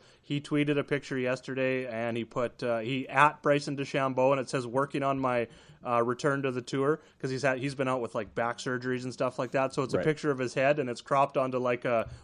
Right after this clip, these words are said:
Speaker 1: World Ironman Challenge guy, and he's, like, holding his muscles up. It is absolutely hi-,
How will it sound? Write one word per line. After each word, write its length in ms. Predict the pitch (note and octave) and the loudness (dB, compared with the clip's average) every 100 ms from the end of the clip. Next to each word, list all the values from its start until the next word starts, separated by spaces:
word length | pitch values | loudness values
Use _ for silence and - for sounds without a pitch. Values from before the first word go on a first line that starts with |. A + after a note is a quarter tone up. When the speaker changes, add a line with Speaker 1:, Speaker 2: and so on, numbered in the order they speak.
| - | 0
Speaker 1:
World 400 | C3+ D#3 D3+ C#3+ | 6 8 8 4
Ironman 680 | C3+ D3 D3+ D3+ D3+ D3+ D3 | 2 4 2 2 4 4 2
Challenge 420 | D#3+ C#3+ D3 C#3+ | 2 4 4 2
guy, 220 | D3 D3 | 4 6
and 100 | D#3 | 6
he's, 140 | C#3+ C3+ | 2 0
like, 240 | C3+ B2 - - _ | 0 0 -6 -20 _
holding 300 | D3+ C#3+ D3 | 0 0 0
his 140 | C#3 C3+ | -2 2
muscles 340 | C#3 C#3+ D3+ | 0 2 0
up. 160 | D#3 C#3 | 0 0
It 140 | C3 | -2
is 100 | B2+ | 0
absolutely 580 | B2 B2 - B2 A#2+ | 0 -2 -4 -4 0
hi-, 80 | B2 | -2